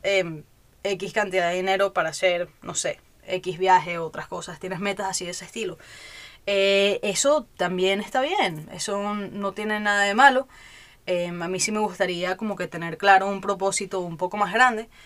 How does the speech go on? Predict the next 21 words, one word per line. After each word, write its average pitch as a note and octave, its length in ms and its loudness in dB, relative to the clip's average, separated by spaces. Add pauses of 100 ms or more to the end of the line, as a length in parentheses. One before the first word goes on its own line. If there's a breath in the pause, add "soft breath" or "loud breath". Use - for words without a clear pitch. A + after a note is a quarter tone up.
(340 loud breath)
eh, F3 400 2
o E3+ 140 -2
no, C#4+ 280 2
bueno, A#3 220 2
no A3 140 0
más C#4+ 160 0
grande, F#3+ 360 4
pero E3 180 -6
más F3 460 -4
altruista, B3 500 -4
más F#3+ 140 -4
de A3 80 -4
comunidad. G3+ 500 0 (640 loud breath)
Em, F3 920 -2
me F3+ 200 -6
gustaría F3 840 2 (480)
tener G3+ 300 2
algo F3+ 220 4
así F#3 400 -2 (800)
en F#3 120 -4
mente. F3 340 -6